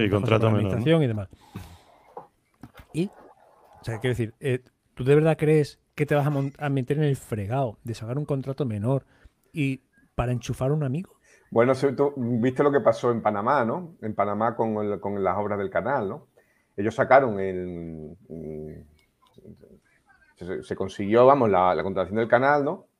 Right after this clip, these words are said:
Speaker 3: Es porque había, España había dado la oferta, bueno, España era la, la empresa de Florentino, si no recuerdo mal.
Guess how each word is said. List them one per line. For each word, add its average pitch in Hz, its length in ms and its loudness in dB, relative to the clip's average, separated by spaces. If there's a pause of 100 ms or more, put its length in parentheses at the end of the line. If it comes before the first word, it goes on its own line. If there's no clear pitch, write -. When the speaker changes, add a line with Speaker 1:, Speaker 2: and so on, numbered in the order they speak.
(880)
Speaker 3:
Es - 60 -20
porque 113 240 -4
había, 127 380 10
España 123 280 -2
había 131 140 0
dado 131 140 2
la 143 40 4
oferta, 120 220 -4
bueno, 113 140 -6
España 110 360 -4
era 110 160 0
la, 98 380 0
la 92 100 -6
empresa 104 260 -8
de 110 100 -2
Florentino, 104 500 -6
si - 120 -14
no 101 80 -6
recuerdo 90 360 -8
mal. 131 240 -6